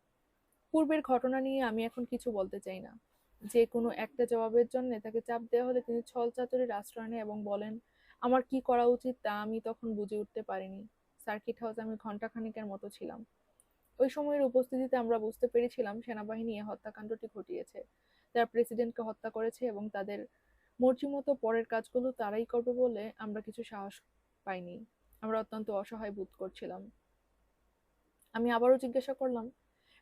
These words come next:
"প্রেসিডেন্টের লাশটি উদ্ধার করা হয়নি কেন?" সাইফুদ্দিন, "কি করতে হবে আমি তা বুঝতে পারিনি। এটা নিতান্তই পুলিশের কাজ।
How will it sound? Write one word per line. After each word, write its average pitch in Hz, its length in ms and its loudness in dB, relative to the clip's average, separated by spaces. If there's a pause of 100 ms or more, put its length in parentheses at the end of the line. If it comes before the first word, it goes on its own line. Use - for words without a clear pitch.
"প্রেসিডেন্টের 285 420 4
লাশটি 240 320 4
উদ্ধার 240 320 2
করা 262 200 0
হয়নি 220 300 -4
কেন?" 165 180 -14 (560)
সাইফুদ্দিন, 208 560 -2 (420)
"কি 285 80 2
করতে 285 320 2
হবে 277 180 4
আমি 233 140 0
তা 247 120 2
বুঝতে 214 300 -4
পারিনি। 196 300 -6
এটা 208 140 -8
নিতান্তই 240 440 -2
পুলিশের 214 460 -6
কাজ। - 220 -8